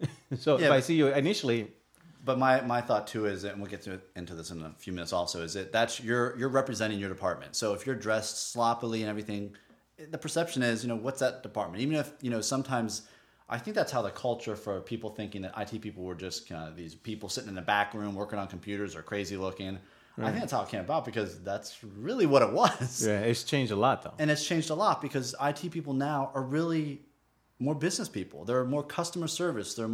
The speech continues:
Speaker 2: more working with the business units versus sitting in a back room working on servers.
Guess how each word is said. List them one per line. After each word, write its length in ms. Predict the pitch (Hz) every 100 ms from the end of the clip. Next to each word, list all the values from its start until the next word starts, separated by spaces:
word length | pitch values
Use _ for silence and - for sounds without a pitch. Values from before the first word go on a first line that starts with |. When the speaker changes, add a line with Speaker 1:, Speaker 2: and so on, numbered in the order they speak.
| 120
Speaker 2:
more 300 | 123 120 117 - - _ - -
working 600 | 165 147 156 156 135 131
with 160 | 127 127
the 60 |
business 400 | 110 127 120 117
units 240 | 156 139 -
versus 400 | 117 117 113 -
sitting 260 | 156 -
in 80 | 127
a 60 | 117
back 260 | 107 110
room 140 | 120 107
working 260 | 107 101
on 80 | 95
servers. 520 | 92 85 64 - -